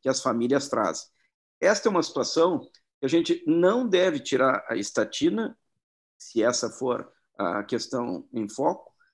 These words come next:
eh, e pode-se optar por estatinas que não tenham tanta penetração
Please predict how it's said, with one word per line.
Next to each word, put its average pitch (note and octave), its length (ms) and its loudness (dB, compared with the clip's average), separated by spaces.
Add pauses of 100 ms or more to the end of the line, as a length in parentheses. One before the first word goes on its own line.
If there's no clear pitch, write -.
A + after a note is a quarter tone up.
(340)
eh, C3 460 2
e E3 60 4
pode-se G3 420 2
optar F3+ 580 0 (540)
por D3+ 100 2
estatinas D#3 800 0
que - 140 -2
não E3 300 2
tenham F3 540 2 (380)
tanta G3 280 2
penetração C#3+ 920 0